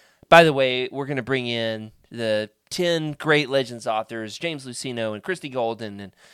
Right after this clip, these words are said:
you know, Timothy Zahn, Kevin J Anderson. Hey, we're gonna do so, like, you know, ten more books set in Legends to, to tie up some stories." That would be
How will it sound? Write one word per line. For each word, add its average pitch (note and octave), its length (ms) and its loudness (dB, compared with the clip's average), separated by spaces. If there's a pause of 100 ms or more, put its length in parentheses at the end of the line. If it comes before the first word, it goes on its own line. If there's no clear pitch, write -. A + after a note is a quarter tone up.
(200)
you A#2+ 120 -8
know, A#2 80 -4
Timothy F#3+ 320 -4
Zahn, A2 400 -2
Kevin F#3 240 2
J C#3 160 -6
Anderson. A#2+ 260 -8
Hey, G3 140 2
we're F3 160 -4
gonna F#3 160 -4
do C#3+ 400 -6 (240)
so, C#3+ 400 -2 (240)
like, A#2+ 340 -8
you B2+ 100 -8
know, G#2 60 -8
ten C4 300 -2
more A3+ 200 2
books E3 320 2
set - 200 0
in C#3+ 100 -10
Legends B2 380 -4
to, A2 160 -12
to - 180 -16
tie A#2+ 240 2
up A2 80 -2
some - 160 -18
stories." - 480 -12 (380)
That C#3+ 260 0
would C#3+ 160 -10
be C#3 140 -8